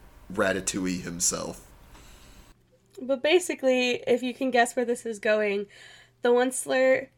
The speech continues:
Speaker 2: the Onceler tells Linguini that he wants to give him a massage, and he starts to do it, and then he gives him a hair massage, and he starts to pull at his hair, and the image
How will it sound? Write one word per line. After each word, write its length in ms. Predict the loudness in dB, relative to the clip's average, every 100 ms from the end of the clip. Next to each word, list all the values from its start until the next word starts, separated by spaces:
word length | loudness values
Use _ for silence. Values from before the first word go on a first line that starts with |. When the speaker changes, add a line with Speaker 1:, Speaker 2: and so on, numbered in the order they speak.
| _ _ _ _
Speaker 2:
the 160 | -2 2
Onceler 420 | 2 2 -4 -4
tells 380 | 0 0 0 -2
Linguini 580 | -2 -2 -4 -2 0
that 200 | 0 -2
he 100 | 0
wants 300 | -2 -2 -4 -12
to 60 | -6
give 160 | -4
him 180 | -2 -2
a 40 | -2
massage, 640 | -4 -4 -2 0 0 -2
and 140 | -4
he 60 | -6
starts 340 | -2 -2 -2
to 120 | -8 -6
do 180 | -2
it, 180 | -2 -2 -8 -20 -20 -2
and 140 | 2
then 100 | 2
he 80 | 2
gives 260 | 0 -2
him 100 | -2
a 80 | -4
hair 280 | -2 2 2
massage, 560 | 2 -4 -2 0 0 -2
and 160 | -6
he 80 | -8
starts 380 | -4 -2 -2 -6
to 160 | -8 -8
pull 640 | -6 0 2 4 2 -2 -10 -20 2
at 200 | 4 4
his 180 | 0 -6
hair, 520 | -6 -4 0 0 -2 -8 -20 -20 -20 -20 0
and 500 | 4 6 4 -2 -6 -16 -20 -20 -20 -20 -20 -4
the 140 | -2 0
image 380 | 2 4 4